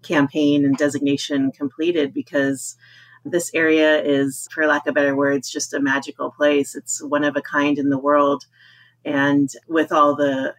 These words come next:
animals and species that you had mentioned earlier, it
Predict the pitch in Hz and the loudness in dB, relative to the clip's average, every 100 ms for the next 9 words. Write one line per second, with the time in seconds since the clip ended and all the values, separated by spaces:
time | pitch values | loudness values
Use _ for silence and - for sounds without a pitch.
0 | 160 151 143 139 139 131 135 - 151 - | -6 -2 0 0 -2 -6 -12 -6 -6 -2
1 | 147 135 147 147 143 143 147 143 - 147 | -4 -2 -6 -2 0 0 -2 -6 -2 -2
2 | 139 156 147 147 143 139 135 - 151 | -2 -2 -2 0 0 0 -4 -6 -8